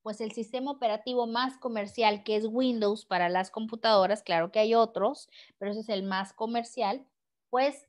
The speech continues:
tenemos la conocida, eh, Cortana, ¿verdad? Que al darle clic a un botón,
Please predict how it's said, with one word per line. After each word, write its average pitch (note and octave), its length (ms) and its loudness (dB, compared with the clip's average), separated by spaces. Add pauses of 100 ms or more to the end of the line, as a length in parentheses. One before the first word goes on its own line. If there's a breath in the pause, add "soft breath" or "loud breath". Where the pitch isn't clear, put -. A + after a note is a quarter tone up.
(400)
tenemos A3 420 -2
la A#3 100 2
conocida, G#3 600 -2 (380)
eh, E3+ 400 -6
Cortana, D3 600 -4
¿verdad? G#3+ 400 -2
Que G3 120 0
al F#3 120 0
darle B3 300 0
clic C4 300 -2
a F3+ 140 -2
un G#3+ 220 -4
botón, C#4 600 -2